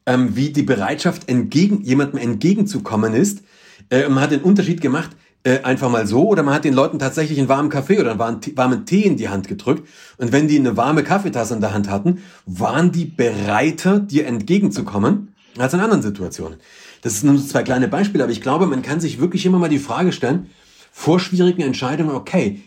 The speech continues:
in welchem Mindset bin ich eigentlich gerade unterwegs? Ja? Braucht wieder sehr, sehr viel Selbstehrlichkeit, sehr, sehr viel Selbstreflexion und aber natürlich auch, ähm,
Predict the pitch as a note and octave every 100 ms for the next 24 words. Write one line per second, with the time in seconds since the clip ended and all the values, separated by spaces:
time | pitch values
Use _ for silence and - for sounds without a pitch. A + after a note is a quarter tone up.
0 | _ A#2+ G#2 B2 F3+ - D#3+ C3 A2+ C#3+
1 | F3+ - G2+ - _ C3 C3 F3 F3 -
2 | B2+ C#3 C#3 B2+ - A#2+ A#2 A2+ G#2+ G#2
3 | F2+ D#2+ C2+ - - - - A#2+ F3 -
4 | - - - G#2+ F3+ - F3 E3 A2+ C#3+
5 | F3 D#3+ - G#2+ G2 A2+ A2+ - B2+ B2+
6 | B2+ - C#3+ G3+ - _ _ - B2 C3
7 | C3+ G#2+ A#2 C#3+ - D3 D3 C#3+ - C3
8 | C#3 F3+ - - _ _ _ _ _ _
9 | _ _ A#2 C3 B2 B2 G#2 C3 C3+ -
10 | A#2+ B2+ - - - - A#2 A#2+ A#2+ B2